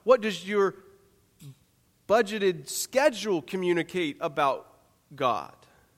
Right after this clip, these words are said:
If you were to tell someone how you spend the one hundred and sixty-eight hours you get every single week,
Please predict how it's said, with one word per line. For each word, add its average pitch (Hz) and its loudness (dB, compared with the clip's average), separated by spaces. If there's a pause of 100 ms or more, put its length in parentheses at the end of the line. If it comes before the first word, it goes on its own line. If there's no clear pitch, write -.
(680)
If 202 4
you 233 2
were 269 0
to 208 -2
tell 220 4
someone 170 0
how 170 0
you 170 -4
spend 180 -2
the 156 -2
one 175 2
hundred 185 -2
and 147 -6
sixty-eight 180 -2
hours 147 2
you 175 -8
get 160 0
every 180 -4
single 165 -4
week, 139 -10